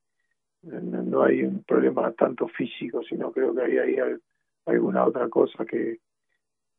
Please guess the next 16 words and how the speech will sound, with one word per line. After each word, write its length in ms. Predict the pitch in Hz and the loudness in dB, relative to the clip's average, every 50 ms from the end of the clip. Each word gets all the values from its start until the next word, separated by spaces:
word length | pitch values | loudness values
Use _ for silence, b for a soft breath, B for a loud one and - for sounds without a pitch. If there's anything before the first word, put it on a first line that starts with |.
| _ _ _ - - - _ _ 415 440 440 - 170 - | _ _ _ -18 -18 -18 _ _ _ -20 _ -20 -14 -4
que, 1000 | - - - 127 - - - - - 113 117 60 60 58 57 - - - 339 349 - _ _ _ _ _ _ _ _ _ _ _ _ _ _ _ _ _ _ _ | 2 4 6 6 6 4 4 2 0 0 0 0 0 -2 -4 -4 -6 -8 -10 -12 -12 _ _ _ _ _ _ _ _ _ _ _ _ _ _ _ _ _ _ _
que 100 | - 131 | -4 -4
lo 100 | 127 117 | -4 -4
está, 580 | - - 139 135 131 131 127 127 123 - 120 | -2 2 6 6 8 8 8 6 6 4 2
lo 140 | - 123 - | 0 -4 -8
está 520 | - - - 131 131 127 123 120 120 120 - _ _ _ _ _ _ _ _ _ _ _ | -10 -4 0 2 2 4 2 2 0 -2 -6 _ _ _ _ _ _ _ _ _ _ _
haciéndose 480 | - - - 139 135 131 123 - - | -16 -10 -8 -6 -4 -4 -6 -6 -6
lastimar, 540 | 120 113 107 - _ - 120 123 117 - - | -8 -8 -10 -12 _ -10 -6 -6 -6 -6 -6
¿viste? 440 | 123 113 - - - 120 113 110 110 | -10 -12 -12 -10 -8 -8 -8 -8 -10
Este, 500 | - _ - - 123 - - - - - - _ | -12 _ -6 -4 -4 -2 -4 -4 -6 -10 -12 _
tan 200 | - 135 123 - | -2 -2 -2 0
seguido, 420 | - 123 123 123 123 120 - - - _ _ _ _ _ _ _ _ | 0 0 0 0 -2 -4 -6 -8 -12 _ _ _ _ _ _ _ _
tan 160 | _ 135 127 - | _ -2 -2 0
seguido. 360 | - - 127 127 127 123 117 | -2 -4 -2 -2 -4 -6 -2
Creo 260 | - - - 135 127 | 0 2 2 2 4
que 300 | - 131 131 127 117 - | 4 2 2 2 0 -6